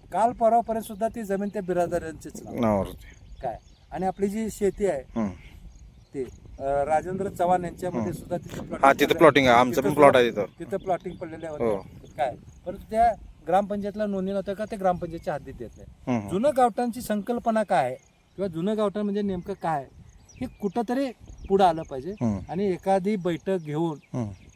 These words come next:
Speaker 1: कलेक्टरनं ग्रामस्थांना एकत्र करून किंवा तहसीलदारनं, महसूल
Speaker 2: हम्म.
Speaker 1: खातं, त्यांनी सांगितलं पाहिजे की बुवा, जुनं गावठाण जे आहे, ते हे तुमचं गावठाण आहे.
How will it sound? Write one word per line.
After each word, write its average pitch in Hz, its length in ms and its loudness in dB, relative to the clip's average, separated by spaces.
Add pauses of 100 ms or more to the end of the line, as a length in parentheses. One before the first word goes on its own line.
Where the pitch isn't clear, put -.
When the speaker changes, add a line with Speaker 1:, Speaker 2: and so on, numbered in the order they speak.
(460)
Speaker 1:
कलेक्टरनं 165 540 -2 (1120)
ग्रामस्थांना 151 560 -4
एकत्र 143 400 -4
करून 135 380 -6 (680)
किंवा 156 320 4 (420)
तहसीलदारनं, 160 600 0
महसूल 131 300 -6
Speaker 2:
हम्म. 110 120 -2
Speaker 1:
खातं, 127 180 -8 (380)
त्यांनी 269 140 -8
सांगितलं 254 440 2
पाहिजे 139 220 -8
की 247 100 -12
बुवा, 269 120 -4 (420)
जुनं 214 240 4
गावठाण 233 340 4
जे 190 100 0
आहे, 185 120 2
ते 247 120 -8
हे 208 160 2
तुमचं 147 380 -8 (100)
गावठाण 110 320 -10
आहे. - 180 -20